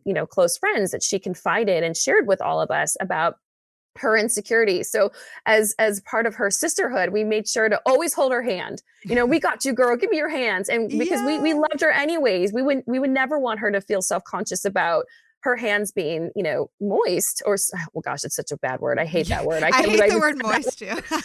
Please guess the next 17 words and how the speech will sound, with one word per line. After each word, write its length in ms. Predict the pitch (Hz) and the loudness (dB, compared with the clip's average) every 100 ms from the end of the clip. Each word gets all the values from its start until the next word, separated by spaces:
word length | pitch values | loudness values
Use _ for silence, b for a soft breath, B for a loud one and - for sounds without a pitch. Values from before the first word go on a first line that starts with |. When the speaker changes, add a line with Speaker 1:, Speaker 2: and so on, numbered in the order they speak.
| 320 | -4
Speaker 2:
too. 60 | - | 0
<laughs> 20 | |
Speaker 1:
My, 120 | 294 320 - 240 | 0 0 -2 0
my 140 | 359 330 | 2 4
sister 320 | 359 - 320 | 0 0 0
was 180 | 294 330 | 0 2
here. 220 | 233 220 | 2 2
She 160 | 247 | 0
would 160 | 240 214 | -2 0
be 100 | 233 | -4
covering 420 | 233 220 226 220 | -4 -4 -2 -2
her 140 | 226 196 | -2 -2
ears 260 | 196 196 185 | 0 0 -2
and 80 | 190 | -6
putting 160 | 196 190 | -4 -2
her, 100 | 190 | -2
her 200 | 262 | -2